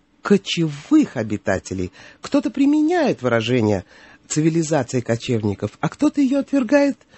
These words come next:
эту, э, в-, э, его это выражение отвергает совершенно,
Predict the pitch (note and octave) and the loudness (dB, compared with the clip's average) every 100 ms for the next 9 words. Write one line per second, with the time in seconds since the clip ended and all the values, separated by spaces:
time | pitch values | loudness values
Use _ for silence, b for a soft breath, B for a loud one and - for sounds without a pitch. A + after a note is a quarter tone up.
0 | b - - B3 A#3+ C#3 G#3+ F#3+ F#3+ G#3 | b -2 0 2 2 2 2 2 2 2
1 | C#3+ D3+ E3+ - - C#3+ F#3+ A#3+ A3 G#3+ | 2 2 0 -2 -2 2 4 4 4 2
2 | G#3 G#3 G#3+ G3+ - G3 F#3 G#3 G3 - | 2 4 4 4 2 0 2 2 2 -2
3 | B B - G3 F#3 - A#2+ G2+ | B B 0 2 2 0 -2 -2